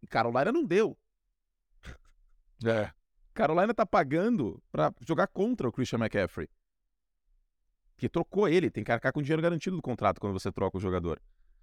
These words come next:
Speaker 1: Em São Francisco tá lindo. São Francisco herdou a parte do salário base pros forty-niners, nenhum problema com essa questão do, do, do salário do, do McCaffrey. Super ok. Mas
Speaker 2: A-,
Speaker 1: é isso,
Speaker 2: achei
Speaker 1: cara.
Speaker 2: aqui,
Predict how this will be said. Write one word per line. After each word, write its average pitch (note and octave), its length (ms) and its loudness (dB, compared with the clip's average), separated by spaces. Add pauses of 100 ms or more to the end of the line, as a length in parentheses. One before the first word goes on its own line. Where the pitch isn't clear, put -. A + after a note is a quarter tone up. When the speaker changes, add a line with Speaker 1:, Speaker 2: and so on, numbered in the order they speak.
(220)
Speaker 1:
Em A2 100 -6
São B2+ 160 0
Francisco - 380 -4
tá - 100 -4
lindo. D#3+ 300 -2
São G2+ 140 -4
Francisco A2 320 -4
herdou C#3 320 2
a E3 100 2
parte C3+ 320 0
do A#2 100 -8
salário A#2 360 0
base A2+ 360 2
pros D3+ 160 -6
forty-niners, A2+ 640 0 (360)
nenhum A#2+ 280 -2
problema G#2+ 480 0 (280)
com - 100 -2
essa F#2+ 160 -4
questão G2+ 320 -4
do, G2 160 0
do, F2+ 240 -2 (420)
do G2 80 -6
salário G2 300 2
do, F#2 140 -2
do F#2 80 -4
McCaffrey. F2+ 480 -2 (120)
Super - 300 -6
ok. G#2 340 -4 (800)
Mas F#2+ 680 0
Speaker 2:
A-, B2 100 2
Speaker 1:
é B2+ 80 4
isso, D3+ 160 0
Speaker 2:
achei C#3+ 100 2
Speaker 1:
cara. B2+ 160 2
Speaker 2:
aqui, G#2+ 340 -6